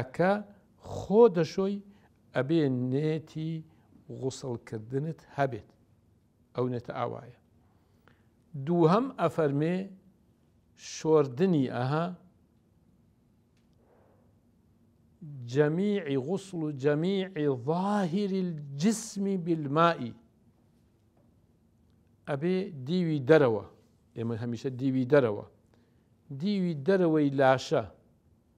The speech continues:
بشوە بە ئاو. بەشەڕەتەن وە شەعڕا، ئەبێ هەموو پێست و مووەکان بگرێتەوە. مع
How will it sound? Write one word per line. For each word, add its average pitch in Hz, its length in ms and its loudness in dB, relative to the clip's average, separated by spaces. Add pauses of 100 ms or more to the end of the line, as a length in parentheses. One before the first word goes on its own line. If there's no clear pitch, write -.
(1500)
بشوە 180 460 0 (120)
بە 160 160 2
ئاو. 123 140 0 (4000)
بەشەڕەتەن 143 720 -4 (120)
وە 117 80 -8 (100)
شەعڕا، 123 560 -6 (640)
ئەبێ 139 240 -4 (340)
هەموو 160 480 0 (100)
پێست 226 380 -6
و 175 120 -6
مووەکان 151 500 -2
بگرێتەوە. 135 520 -6 (3000)
مع 165 120 -2